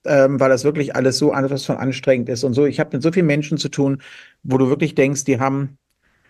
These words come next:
als ob da irgendwas in der Spritze war, ich weiß es nicht, irgendwas geht's denen, also die, die reden so viel, die Menschen reden so viel Unfug, die sind so unzuverlässig,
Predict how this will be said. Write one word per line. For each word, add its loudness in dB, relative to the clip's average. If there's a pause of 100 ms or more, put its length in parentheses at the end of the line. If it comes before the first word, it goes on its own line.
(340)
als -2
ob -2
da 2
irgendwas 0
in 0
der 0
Spritze -2
war, 2
ich -2
weiß 2
es -6
nicht, -4
irgendwas 0
geht's 0
denen, 2
also -2
die, 2
die 2
reden 2
so 0
viel, 0
die 2
Menschen 0
reden 0
so 0
viel -4
Unfug, 2
die 0
sind 2
so 4
unzuverlässig, 0